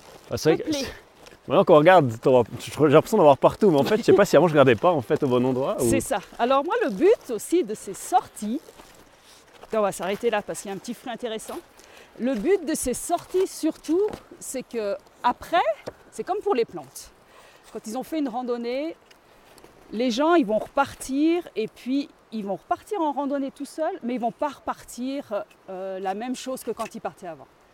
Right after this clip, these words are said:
Speaker 1: Hmm.
Speaker 2: Ils vont être plus observateurs, ils vont regarder, ils vont dire, « Ah ouais, là il y a une trace. » Même s'ils se rappellent plus de la
Speaker 1: Ouais.
Speaker 2: trace,
Speaker 1: Ouais, c'est
Speaker 2: ils
Speaker 1: sûr.
Speaker 2: vont dire, « Ah mais ça, euh, ah oui, elle nous avait montré, mais qu'est-ce que c'est déjà ? Ah, on se rappelle plus. » Alors peut-être qu'ils vont aller chercher en rentrant ou pas, mais
Speaker 1: Ou
Speaker 2: au
Speaker 1: t'envoyer
Speaker 2: moins
Speaker 1: une photo de,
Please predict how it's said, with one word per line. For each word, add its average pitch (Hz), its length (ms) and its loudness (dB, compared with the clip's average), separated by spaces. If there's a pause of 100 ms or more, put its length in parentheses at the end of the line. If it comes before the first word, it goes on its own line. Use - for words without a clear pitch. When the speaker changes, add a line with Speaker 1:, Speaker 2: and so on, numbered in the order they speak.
(360)
Speaker 1:
Hmm. 107 120 -6
Speaker 2:
Ils 208 80 -6
vont 208 100 -4
être 208 100 -6
plus - 260 -6
observateurs, 208 840 -8 (200)
ils 190 80 -10
vont 180 120 -6
regarder, 214 360 -6
ils 208 40 -6
vont 190 80 -8
dire, « - 100 -12 (160)
Ah 294 40 -8
ouais, 302 220 -12 (400)
là 277 120 0
il 311 60 4
y 294 40 2
a - 20 2
une 262 120 0
trace. » - 280 -12
Même 320 120 -2
s'ils 480 200 -10
se - 80 -20
rappellent 330 260 -4
plus 294 180 -6
de 220 60 -12
la 233 100 -2
Speaker 1:
Ouais. 196 240 -4
Speaker 2:
trace, 226 420 -6 (180)
Speaker 1:
Ouais, 98 240 -6
c'est - 180 -20
Speaker 2:
ils 190 40 -12
Speaker 1:
sûr. 220 80 -6
Speaker 2:
vont 247 60 -6
dire, « - 100 -8 (100)
Ah 320 80 -2
mais 285 120 -2
ça, 285 360 -4
euh, 226 280 -4 (520)
ah 269 120 -4
oui, 285 180 -2
elle 240 80 -6
nous 240 160 -4
avait 240 160 -4
montré, 269 580 -10
mais 220 120 -8
qu'est-ce - 240 -8
que 311 80 -6
c'est 311 240 -8
déjà ? 269 460 -10
Ah, 262 140 -10
on 240 60 -8
se - 100 -14
rappelle 220 260 -10
plus. » 220 200 -8
Alors 190 140 -2
peut-être 302 340 -6
qu'ils 269 160 -4
vont 226 80 -6
aller 202 140 -6
chercher 262 400 -12
en 233 80 -8
rentrant 254 640 -2
ou 277 100 0
pas, 311 280 0
mais 208 120 -4
Speaker 1:
Ou - 40 0
Speaker 2:
au - 40 -4
Speaker 1:
t'envoyer 131 240 6
Speaker 2:
moins 135 60 6
Speaker 1:
une - 60 -10
photo 143 380 6
de, 117 600 6